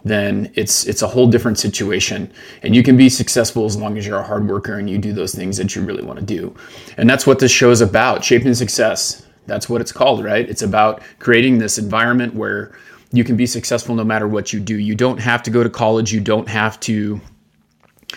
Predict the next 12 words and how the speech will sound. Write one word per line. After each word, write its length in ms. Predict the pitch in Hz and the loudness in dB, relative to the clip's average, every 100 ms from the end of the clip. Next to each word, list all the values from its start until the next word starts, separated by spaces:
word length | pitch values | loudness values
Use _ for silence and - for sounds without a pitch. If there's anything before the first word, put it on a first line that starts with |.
| - 120 | -8 4
do 180 | 135 | 6
what 180 | 127 117 | 8 6
everyone 320 | 127 120 127 127 | 4 4 2 2
else 180 | 123 | 0
is 120 | 117 - | -2 -4
telling 360 | 143 143 110 | -2 -2 -2
you. 100 | 104 | -2
You 160 | 107 120 | -2 -2
can 140 | 117 | -4
create 360 | - 117 120 123 | -4 0 0 0
this, 360 | 123 - - _ - _ _ _ - | -2 -4 -6 _ -20 _ _ _ -6
this 400 | 110 107 - | -4 -2 -4